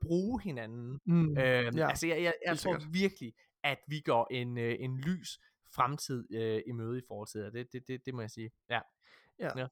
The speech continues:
Speaker 2: Så det er nogle fede karakterer, og jeg vil sige, alle karaktererne er meget, meget forskellige,
Speaker 1: Ja.
Speaker 2: og de har nogle, nogle fede personlighedstræk. Der er en, der er meget genert, der er en, der er super akavet, og der er en, der er,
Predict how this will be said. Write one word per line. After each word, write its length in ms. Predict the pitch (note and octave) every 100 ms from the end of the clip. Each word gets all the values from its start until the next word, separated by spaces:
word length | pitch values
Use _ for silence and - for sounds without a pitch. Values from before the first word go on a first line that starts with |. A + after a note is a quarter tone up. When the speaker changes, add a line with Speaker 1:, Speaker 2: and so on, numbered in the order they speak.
| -
Speaker 2:
Så 80 | F3+
det 40 |
er 40 | F#3+
nogle 180 | F#3+ F#3
fede 200 | A#3+ B3
karakterer, 420 | - E3 - F#3 C#3
og 60 |
jeg 60 | C#3
vil 80 | D3
sige, 300 | F3 E3+ E3+
alle 180 | F3+
karaktererne 400 | F3+ D#3 - D#3+
er 100 | D3
meget, 360 | D3 D3+ D3+ D#3
meget 260 | D3+ C#3+ D3
forskellige, 600 | D#3 - A3+ A3 F3 C#3+
Speaker 1:
Ja. 100 | C#3
Speaker 2:
og 100 | C#3+
de 100 | D3
har 220 | E3+ D#3
nogle, 300 | D3 D3 C#3+ - - -
nogle 180 | E3+ D#3+
fede 340 | - G3+ G3+
personlighedstræk. 1000 | G3+ - G#3 G3 E3 D3+ - D#3+ E3 - -
Der 60 |
er 40 | E3+
en, 180 | E3+
der 60 | D#3
er 60 | D3
meget 260 | D3+ E3
genert, 640 | - F3 F#3+ A#3+ A3 D#3+ - - - -
der 60 | F3
er 40 |
en, 200 | F3 E3+
der 60 | D#3+
er 180 | D3 C#3+
super 460 | - A#3 F3 D#3+ D3+
akavet, 600 | G3+ A3 G#3+ F3 D#3+ D#3 -
og 120 | D#3
der 60 | D#3+
er 100 | D#3+
en, 260 | F3 F3+ D#3+
der 60 | D3+
er, 260 | C#3 C#3+